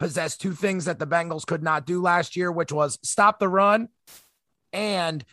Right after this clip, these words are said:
they have no secondary. So Justin Jefferson, Dalvin Cook, if you have any of those players in fantasy, start, start, start them.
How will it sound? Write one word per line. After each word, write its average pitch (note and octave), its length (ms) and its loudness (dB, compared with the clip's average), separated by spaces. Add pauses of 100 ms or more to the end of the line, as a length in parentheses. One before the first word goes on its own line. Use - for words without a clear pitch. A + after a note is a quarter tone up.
(120)
they E3+ 80 2
have E3+ 100 0
no E3+ 140 2
secondary. C#3+ 680 0
So D3 180 -2
Justin F#3 380 -2
Jefferson, E3+ 460 0
Dalvin E3 400 0
Cook, D#3+ 240 0
if D3+ 100 -10
you E3 80 -6
have D#3 140 -8
any F#3+ 200 -2
of F3+ 100 -2
those F3+ 180 2
players E3+ 320 -2
in D#3+ 80 -6
fantasy, D#3 480 -4
start, D3+ 320 -2
start, C#3+ 280 -2
start - 360 -6
them. E2+ 180 -10